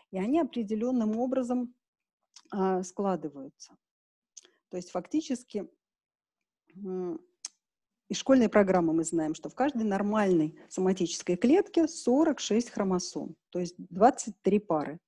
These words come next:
двадцать две аутосомные, одна половая, там, с зиготами от отца, матери, X, Y. Что такое хромосома? Фактически это белковая упаковка молекул Д Н К внутри ядра клетки.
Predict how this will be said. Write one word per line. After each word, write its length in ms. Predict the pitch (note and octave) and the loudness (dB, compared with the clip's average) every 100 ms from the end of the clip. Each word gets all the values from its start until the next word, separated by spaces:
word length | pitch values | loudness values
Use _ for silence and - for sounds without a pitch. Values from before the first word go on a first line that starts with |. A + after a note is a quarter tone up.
| - | -6
двадцать 460 | G3 G3+ G3 F3 E3+ | 0 0 0 -10 -4
две 280 | E3+ D#3+ E3 | 0 0 0
аутосомные, 800 | A#3 D#4 D#4+ D4 - D4 C#4+ C4 | 0 2 2 0 0 2 4 4
одна 340 | - F3 A3+ C#4 | 2 0 0 0
половая, 640 | A#3 G#3+ F3 D3 C#3 D3 _ _ _ - | 0 0 0 -2 -8 -10 _ _ _ -16
там, 220 | D#3 D3 | -14 -12
с 60 | |
зиготами 500 | F3 E3 E3 D#3+ D#3+ D3+ | -8 -2 -2 -2 -4 -4
от 60 | - - - | -8 -18 -12
отца, 400 | E3 - C4+ C#4 | -12 -6 -2 0
матери, 560 | D#3+ D3 - D#3 F#3 | -2 -8 -14 -10 -10
X, 200 | A#3 - | -10 -12
Y. 240 | C#3+ - _ _ _ _ - - - _ | -16 -16 _ _ _ _ -20 -20 -20 _
Что 180 | - E4 | -4 4
такое 300 | D#4+ - A#3+ | 4 8 6
хромосома? 720 | G#3 G#3 G3+ G#3+ - D3+ D3 E3+ _ _ _ _ _ - | 8 4 4 2 -2 -4 -6 -10 _ _ _ _ _ -12
Фактически 720 | F3 - D#4 F4+ A#3+ - F3 | -10 0 0 0 -6 -6 -8
это 140 | E3+ | -6
белковая 680 | E3+ G3 F#3+ C4 C4 F#3 E3 | -6 -6 -4 -2 0 0 -2
упаковка 680 | - E3+ E3+ - C4+ - A#3 | -4 -4 -4 0 -2 0 -2
молекул 520 | F#3 F#3 G3+ G3 F3+ | -2 0 -2 -4 -6
Д 120 | E3 | -4
Н 140 | E3 F3+ | -4 -2
К 180 | C#4 F4 | -4 0
внутри 400 | G#3+ F#3+ C4 C4+ | -2 -2 -2 -2
ядра 320 | F3+ F#3+ G#3+ | -2 -4 -6
клетки. 580 | - E3 D3 _ - | -6 -8 -10 _ -20